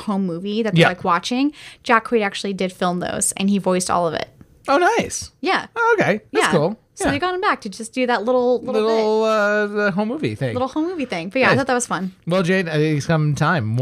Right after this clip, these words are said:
Speaker 1: Yeah.
Speaker 2: where do you rate this film?
Speaker 1: You know what? This is a treasure for me. At first I was gonna say gem, but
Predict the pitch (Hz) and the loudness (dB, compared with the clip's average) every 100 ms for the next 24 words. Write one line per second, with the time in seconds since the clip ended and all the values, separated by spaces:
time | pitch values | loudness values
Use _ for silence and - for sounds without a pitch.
0 | 143 147 165 165 160 147 151 147 131 143 | 2 2 2 2 2 2 0 0 -2 0
1 | 160 80 80 - - - - - - _ | -2 -2 -10 -16 -18 -18 -18 -20 -20 _
2 | _ - 277 285 277 - 339 392 370 392 | _ 0 2 2 0 -4 -4 -4 -2 -2
3 | 392 190 - - - 220 - - 453 539 | -2 -8 -12 -14 -14 -4 -4 2 4 4
4 | - 427 - 339 240 240 320 392 392 320 | 2 -2 -2 -2 0 2 2 -2 -2 0
5 | 349 370 | 0 0